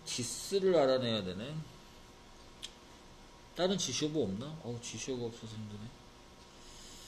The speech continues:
지시어가 없어. 어? 나 요런 것 좀 하나 보고 가.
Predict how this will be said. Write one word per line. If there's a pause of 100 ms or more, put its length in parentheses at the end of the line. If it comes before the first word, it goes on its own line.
(1600)
지시어가
없어. (220)
어? (1600)
나
요런
것
좀
하나
보고
가.